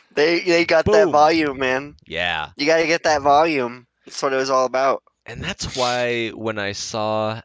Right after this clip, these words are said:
Speaker 2: um, what's her name that plays Annie on Community? Uh,
Speaker 1: Uh,
Speaker 2: fuck. <laughs> When I saw her in Glow the first time, she had this haircut, and I was like,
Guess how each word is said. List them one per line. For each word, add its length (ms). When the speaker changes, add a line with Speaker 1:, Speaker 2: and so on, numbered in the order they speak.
Speaker 2:
um, 640
what's 260
her 60
name 160
that 120
plays 240
Annie 340
on 140
Community? 560
Uh, 760
Speaker 1:
Uh, 540
Speaker 2:
fuck. 320
<laughs> 360
When 160
I 80
saw 220
her 220
in 120
Glow 440
the 120
first 280
time, 180
she 200
had 220
this 160
haircut, 400
and 80
I 60
was 160
like, 280